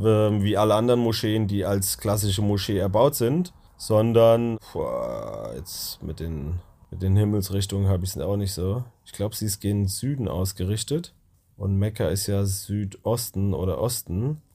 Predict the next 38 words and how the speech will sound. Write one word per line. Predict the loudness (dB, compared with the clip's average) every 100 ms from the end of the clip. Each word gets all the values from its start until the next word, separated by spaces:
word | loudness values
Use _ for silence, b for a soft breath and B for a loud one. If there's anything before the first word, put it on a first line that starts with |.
| -10
Also | -2 2
sie | 4
ist | 4 6
auf | 6
jeden | 4 4
Fall | 4 4
anders | 2 6 4 4
ausgerichtet | 2 2 0 -4 -4 -4 -2 -2 -2 -8 _ _
und | 2 4 6 6 6 4 2 -2 -6 -12 -2
deswegen | 0 2 2 2 4 4 2 4
können | 4 4 2 2 0
die | 0 0 2 2 2 0 0
Leute | 2 2 2
eben | 0 2
nicht | 0 0 0
einfach | 0 2 4 4 0 -10 _ _ 0
nach | 0
vorne | 4 6 6 6
gerichtet | 2 0 0 0 -2
in | -2
der | -2
Kirche | 0 0 0 0
beten, | 0 0 2
weil | 2
sie | 2 2
dann | 2 2
in | 2
die | 0
falsche | 0 0 0
Richtung | -2 -2 0
beten | 0 0 -2
würden. | 0 2 2 0 -2 _ _
Und | -2 2 2 2 0 0 4
daraufhin | 6 6 4 0
hat | 0 0
man | 0 2
den | 0 -2
Teppich | 0 2 2 0 -2 -8